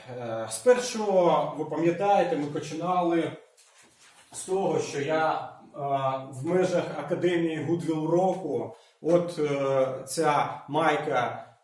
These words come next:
або футболка лідера, е, з логотипом, бачите, Goodwill Року, е, вона жовтого кольору. Я починав, е, ділитись з вами знаннями.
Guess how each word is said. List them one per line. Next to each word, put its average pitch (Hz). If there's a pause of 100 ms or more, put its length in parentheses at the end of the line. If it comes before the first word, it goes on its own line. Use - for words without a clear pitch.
(160)
або 120
футболка 143
лідера, 156 (260)
е, 135
з 127
логотипом, 147
бачите, 123
Goodwill 123
Року, 147 (800)
е, 123
вона 165
жовтого 127
кольору. 160 (440)
Я 160
починав, 165
е, 139
ділитись 165
з 120
вами 151 (140)
знаннями. 151